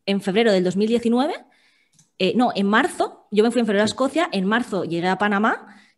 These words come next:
Speaker 1: y en la primera semana o segunda, eh, fue cuando dije, "Venga, vamos allá".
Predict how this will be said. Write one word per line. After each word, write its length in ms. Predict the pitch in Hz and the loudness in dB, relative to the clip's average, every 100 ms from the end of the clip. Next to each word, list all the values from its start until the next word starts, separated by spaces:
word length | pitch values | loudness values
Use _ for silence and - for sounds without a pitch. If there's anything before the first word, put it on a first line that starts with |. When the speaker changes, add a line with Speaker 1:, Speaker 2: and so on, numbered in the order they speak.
| _ | _
Speaker 1:
y 140 | 190 | -2
en 120 | 185 | 0
la 140 | 175 170 | 0 -2
primera 320 | 165 175 185 | -2 -2 -2
semana 640 | 208 214 214 220 220 220 220 | 0 0 0 2 0 0 -2
o 40 | |
segunda, 560 | 233 214 277 392 453 - | -2 -2 -2 -2 -6 -10
eh, 280 | - 165 165 | -6 -4 -4
fue 200 | 160 160 | -6 -6
cuando 840 | 190 196 190 175 165 156 151 147 147 | -4 -4 -4 -4 -4 -6 -6 -6 -6
dije, 440 | 165 - 147 135 | -6 -6 -8 -6
"Venga, 280 | 135 190 170 | -6 -6 -6
vamos 260 | 156 156 151 | -6 -8 -8
allá". 220 | - | -10